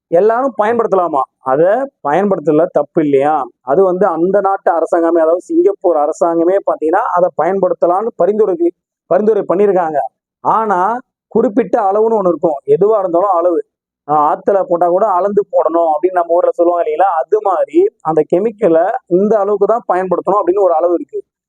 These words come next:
ஆனா, இந்த எவரெஸ்ட் கம்பெனி பாத்தீங்கன்னா, அளவுக்கு அதிகமா அப்படி அளவுக்கு அதிகமா பயன்படுத்தினா என்ன ஆகும்னு கேட்டீங்கன்னா, அந்த எத்திலீன் ஆக்சைடு மூலியமா நம்ம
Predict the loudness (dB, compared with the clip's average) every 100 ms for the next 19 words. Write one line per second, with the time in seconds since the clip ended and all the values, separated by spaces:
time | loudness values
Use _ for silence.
0 | -6 -2 0 0 -2 0 2 2 2 -2
1 | -4 -2 -2 0 -2 -2 0 0 -2 -4
2 | -2 0 0 0 0 0 0 -2 -2 0
3 | 0 0 -4 -8 _ _ -4 0 0 0
4 | 0 0 -2 0 0 0 0 -2 0 0
5 | 0 0 0 0 -2 0 0 -2 -4 -2
6 | 0 -2 -8 _ _ _ -6 -2 0 0
7 | 0 -2 -2 -4 0 0 0 -2 -2 0
8 | 0 0 0 0 0 0 0 -2 -2 -2